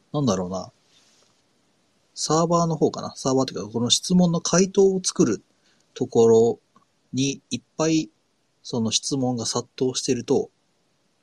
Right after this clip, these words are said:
なかなか返ってくるまでに時間がかかるんですよ。なので、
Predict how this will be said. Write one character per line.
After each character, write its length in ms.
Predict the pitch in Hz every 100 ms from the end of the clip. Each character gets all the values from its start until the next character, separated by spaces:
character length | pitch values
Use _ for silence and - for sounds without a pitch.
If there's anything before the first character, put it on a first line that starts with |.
| -
な 140 | 127
か 80 | 127
な 80 | 151
か 100 | 143
返 200 | - 147
っ 40 |
て 160 | - -
く 140 | -
る 80 | 92
ま 120 | 90
で 120 | 85 -
に 60 |
時 120 | 92
間 140 | 107 123
が 100 | 107
か 100 | 107
か 140 | -
る 80 | 107
ん 60 | 117
で 100 | -
す 100 | -
よ。 80 | - _ _ _ _ _
な 100 | 120
の 100 | 113
で、 240 | 98 98